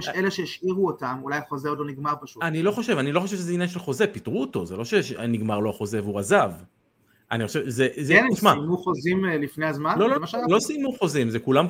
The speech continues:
Speaker 2: שוחררו מהחוזה שלהם, יש להם תשעים יום, אה, non-compete, כולם. אף אחד פה לא, אה, אה, אה, סיים
Speaker 1: אבל
Speaker 2: חוזה
Speaker 1: פיטורים.
Speaker 2: והחליט על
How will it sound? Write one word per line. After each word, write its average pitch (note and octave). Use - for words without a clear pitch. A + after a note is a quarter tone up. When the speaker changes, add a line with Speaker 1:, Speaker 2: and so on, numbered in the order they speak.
Speaker 2:
שוחררו F3
מהחוזה G#3+
שלהם, G#3
יש F3
להם F#3
תשעים F#3+
יום, G3+
אה, B2+
non-compete, F3+
כולם. F3+
אף C#3+
אחד B3
פה G#3+
לא, B2+
אה, -
אה, A2
אה, A2+
סיים C3
Speaker 1:
אבל C3
Speaker 2:
חוזה B2+
Speaker 1:
פיטורים. D#3+
Speaker 2:
והחליט A#2+
על -